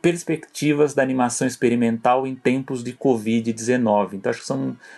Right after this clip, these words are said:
temas legais também. Eu vou tentar, na medida do possível, aqui acompanhar. É, o evento acontece dia vinte e quatro a vinte e seis de agosto, então,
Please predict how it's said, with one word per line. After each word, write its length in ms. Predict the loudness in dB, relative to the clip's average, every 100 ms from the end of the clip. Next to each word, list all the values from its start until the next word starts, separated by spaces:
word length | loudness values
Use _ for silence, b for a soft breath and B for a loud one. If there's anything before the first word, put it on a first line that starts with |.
| B
temas 260 | 0 2 2
legais 520 | 2 2 2 0 -2
também. 380 | -4 2 2 2
Eu 60 |
vou 120 | -2 0
tentar, 560 | -2 0 0 0 -2 -6
na 80 |
medida 280 | -4 0 0
do 80 | -2
possível, 440 | -8 -8 -2 0
aqui 140 | 0 -4
acompanhar. 760 | -4 -4 0 0 2 0 -2 B B B B B _ _
É, 200 | 0 2
o 100 | 2
evento 260 | 2 0 -2
acontece 500 | -2 -2 0 0 0
dia 140 | 0
vinte 200 | 0 -4
e 40 | -2
quatro 340 | 0 0 -2
a 40 |
vinte 100 | -6
e 60 | -4
seis 240 | -2 0
de 60 | 2
agosto, 460 | 0 0 -2 -2 -10
então, 440 | 0 2 2 -2